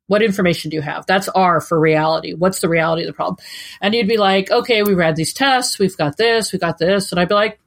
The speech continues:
"Hmm, super fascinating." I'm gonna move to O. "What are some solutions you tried? What are the opportunities to try to address this?" That's the O. So I would say, "Hey, Andrew, so now you've done this test, do you have any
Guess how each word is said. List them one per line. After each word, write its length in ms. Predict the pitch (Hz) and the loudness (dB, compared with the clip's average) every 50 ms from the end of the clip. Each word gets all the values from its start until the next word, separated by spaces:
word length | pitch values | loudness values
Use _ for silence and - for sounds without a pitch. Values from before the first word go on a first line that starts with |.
| _ 415 | _ -4
"Hmm, 540 | 440 440 415 320 240 208 180 165 156 156 147 | -2 0 2 2 2 2 4 4 2 2 0
super 300 | - - - 269 262 233 | -2 -4 -2 0 0 0
fascinating." 760 | - 285 294 320 - - 208 180 160 156 151 139 143 139 - - - _ _ - | 0 0 0 0 0 0 0 2 2 4 2 2 0 -2 -6 -10 -18 _ _ 0
I'm 80 | 170 | 2
gonna 140 | 175 170 175 | 2 4 4
move 180 | 175 175 151 143 | 2 2 2 0
to 100 | - - | -2 0
O. 320 | 202 247 214 156 147 147 - - - - - _ _ _ _ _ _ _ _ _ _ _ _ _ | 0 0 2 2 0 -2 -6 -12 -20 -20 -20 _ _ _ _ _ _ _ _ _ _ _ _ _
"What 180 | - 190 202 214 | -2 0 2 2
are 80 | 254 277 | 2 0
some 200 | - - 294 262 | 0 0 -2 0
solutions 480 | - 285 269 302 - - - 254 208 226 | 0 0 0 2 0 0 -4 -4 -4 -4
you 80 | 190 | -4
tried? 280 | - - 170 156 143 147 | -2 0 0 0 0 0
What 100 | 185 220 | 0 0
are 40 | 262 | 2
the 100 | 269 240 | 2 2
opportunities 760 | 208 202 - 196 190 - - 196 185 180 170 165 156 143 - - | 0 0 0 -2 -4 -2 0 2 2 2 2 0 -2 -4 -4 -8
to 80 | 175 | -8
try 200 | - - 175 165 | -4 -2 0 2
to 180 | 165 165 170 - - | 2 2 0 -2 -4
address 360 | 147 - 160 156 147 - - | -2 0 0 0 0 -2 -6
this?" 180 | - - - | -10 -8 -4
That's 200 | - 151 147 - | -4 -4 -4 -2
the 180 | - 175 175 175 | -4 -2 0 0
O. 260 | 180 156 151 156 156 - - - - - - - | 2 2 0 0 -4 -8 -14 -20 -20 -20 -20 -18
So 380 | - - - 226 208 196 190 196 | -14 -6 0 2 2 4 4 4
I 260 | - - 185 185 196 | 4 2 2 4 4
would 140 | 190 190 185 | 2 2 0
say, 240 | - - 180 175 180 175 | 0 0 0 2 2 2
"Hey, 220 | 240 294 349 269 | 0 0 2 2
Andrew, 360 | 185 170 165 180 190 202 180 165 | 0 0 2 0 0 0 0 -2
so 140 | - 180 | -2 -2
now 180 | 165 160 160 175 | 0 2 2 2
you've 140 | 190 196 180 | 2 2 2
done 160 | 202 185 185 | 0 2 2
this 100 | 180 - | 0 0
test, 380 | - - 302 349 - - - - | 0 0 0 0 -2 -4 -6 -2
do 60 | - | 0
you 80 | 190 180 | 2 2
have 160 | 190 190 190 | 2 2 0
any 320 | 208 214 214 214 214 202 | 0 -2 -2 -2 -4 -6